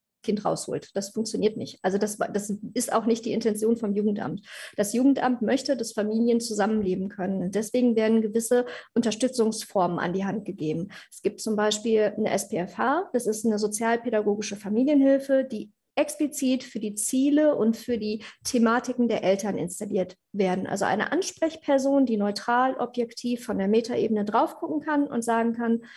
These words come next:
„Pass auf, das und das sind deine Themen, wie wollen wir die bearbeiten?“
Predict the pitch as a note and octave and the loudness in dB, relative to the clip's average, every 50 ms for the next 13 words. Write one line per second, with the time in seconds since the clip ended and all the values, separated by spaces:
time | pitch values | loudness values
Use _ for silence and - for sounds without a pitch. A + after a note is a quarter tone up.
0 | - - - _ - A3+ - - A#3 B3+ B3 - A3+ A3+ A#3 A3 G#3+ G#3+ G#3+ A3 | -20 -20 -14 _ -6 -2 0 2 2 2 0 -2 -2 0 0 -2 -2 -2 -2 -4
1 | A3 G#3+ A3 G#3+ G#3 G#3 G#3 - C#4 C#4+ C#4+ C#4+ C#4 A#3 C4 B3 B3+ A#3+ A3+ A#3 | -4 -4 -2 -2 -2 -4 -4 0 2 4 6 6 6 6 4 4 4 4 2 2
2 | A3+ A3+ A3 G#3+ A3 G#3+ G#3+ G#3 G#3 F#3+ - - - F3+ F3 E3+ E3+ F3 - D#3+ | 2 2 2 2 0 0 -2 -4 -4 -4 -4 -4 -2 -2 -2 -2 -4 -4 -6 -8
3 | E3 - | -10 -10